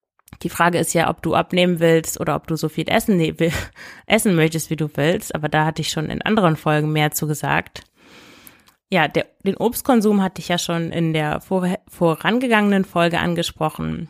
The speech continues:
Aber auch Gemüse hat Kalorien. Natürlich hat Gemüse weniger Kalorien als Bananen, Nudeln oder Mandeln. Aber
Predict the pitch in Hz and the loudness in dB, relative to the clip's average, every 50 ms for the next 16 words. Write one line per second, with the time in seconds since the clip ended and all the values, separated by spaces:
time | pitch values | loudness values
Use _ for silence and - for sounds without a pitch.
0 | _ _ _ _ _ - 175 165 - - - 202 196 - - _ - 190 175 175 | _ _ _ _ _ -6 -2 0 2 2 2 2 0 -2 -6 _ -2 0 2 2
1 | 190 226 233 254 233 180 185 185 - - - 180 175 165 - - 170 175 170 165 | 2 2 2 2 0 0 0 -2 -2 -2 -2 0 0 -2 -2 -2 -2 -2 -2 -2
2 | 165 - - - 170 165 156 - - 208 196 202 190 - - - _ - 185 165 | -4 -6 -10 -10 -10 -10 -6 -4 -2 0 0 -2 -2 -4 -10 -18 _ -6 -6 -6
3 | - - - - 170 156 156 170 180 170 165 165 151 - 143 165 180 175 170 165 | -6 -10 -8 -4 -4 -2 -2 -2 -2 -2 -2 -4 -2 -2 -2 -2 0 -2 -2 -2
4 | - 170 165 160 - - 160 160 - - 151 - - 156 151 156 156 160 170 170 | -2 -2 -2 -2 -2 -4 -6 -6 -6 -8 -8 -6 -6 -6 -2 0 2 2 2 2
5 | 170 165 165 165 160 160 156 - 156 147 143 147 165 196 240 269 254 220 208 208 | 2 2 0 0 0 -2 -4 -4 -6 -6 -6 -4 -2 0 2 2 4 4 4 2
6 | 208 208 214 - - - - - - - - - - - 185 170 170 170 160 165 | 2 -2 -4 -8 -14 -20 -20 -20 -20 -20 -20 -16 -6 0 2 4 4 4 4 2
7 | 160 160 160 160 - | 2 2 0 0 -4